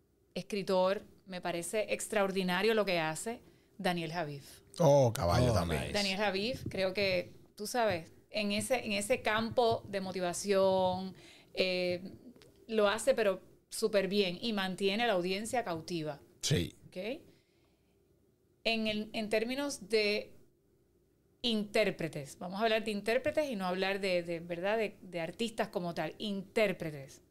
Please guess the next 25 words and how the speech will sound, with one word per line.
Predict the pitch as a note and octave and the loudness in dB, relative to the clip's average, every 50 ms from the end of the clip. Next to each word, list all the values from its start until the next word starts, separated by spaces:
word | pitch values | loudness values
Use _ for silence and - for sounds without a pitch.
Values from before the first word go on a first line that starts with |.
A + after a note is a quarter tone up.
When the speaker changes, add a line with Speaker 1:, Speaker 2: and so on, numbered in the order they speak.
| _ _ _ _ _ _ _ _ _ _ _ _ _ _ _ _ _ _ _ _ _ _ - | _ _ _ _ _ _ _ _ _ _ _ _ _ _ _ _ _ _ _ _ _ _ -6
Speaker 1:
En | G#3+ G#3+ | -4 -2
cuestión | G#3 A#3 A3 G#3+ G#3+ A3 A3+ A3+ A#3+ | 0 0 0 0 0 -2 -2 0 0
de | C4+ | -2
interpretación, | D#4 D4+ D4 D#4 C#4 C4+ C4+ A#3+ A#3+ A#3 A3+ - - C4 C4+ C#4+ D#4 E4+ F4 - - _ _ _ _ _ _ _ _ _ _ _ _ _ _ - - - | -2 0 2 2 2 2 2 0 0 -2 -2 -2 0 2 2 2 2 -2 -6 -10 -16 _ _ _ _ _ _ _ _ _ _ _ _ _ _ -18 -8 -4
Lucecita | G#3+ G#3 G#3+ G#3 - G#3 F#3 - G#3 - B3 B3 | 0 0 0 0 -2 -6 -6 -6 -2 0 2 2
Benítez, | A#3 G#3+ G#3 A3 A#3+ A#3+ - C#4+ D4 D4+ - - - - - - - - - - - _ _ _ - - | 2 0 0 -2 -4 0 2 2 2 2 -2 -8 -14 -14 -18 -20 -20 -20 -20 -20 -20 _ _ _ -4 0
que | A3 G3 | 0 0
siempre | F#3+ - G3+ F#3 F3 - | 0 -2 -4 -4 -4 -4
se | A3+ A#3 | -2 -2
ha | G#3 | 0
parado | G#3+ G#3 G3+ G3+ G#3+ | 0 2 2 2 2
en | A3 G#3+ | 2 0
el | G3 | -2
escenario | F#3+ F3+ - G3 F3+ F3+ F#3+ G#3 A#3 C4 C4+ C#4 C#4 C#4 - - - | -2 -4 -4 -6 -6 -4 -4 -4 -2 2 2 2 2 2 -2 -12 -8
y, | - G3+ F#3 F#3 F3+ - - - | -4 -2 -2 -2 -2 -6 -12 -12
y | A3+ G#3 G3 - _ _ _ - | -10 -10 -10 -12 _ _ _ -6
Speaker 2:
Se | - - - C3 A#2+ | -4 0 2 2 4
quedó | A2+ A2 G#2+ A2 A#2 A#2+ | 4 4 4 6 6 6
con | A#2 A#2 A2+ A2 | 4 4 2 0
todo. | - G2 G2+ | -2 -2 -2
Speaker 1:
y | C4 A#3 | -2 -4
se | - - - G#3+ | 0 0 0 2
queda | A3 G#3+ G#3+ G#3+ G#3 | 4 2 2 2 2
con | G#3+ G3 F3+ F3 | 0 -2 -2 -4
todo. | - E3+ D#3 D3+ D3 D3 C#3+ | -4 -4 -4 -4 -6 -6 -8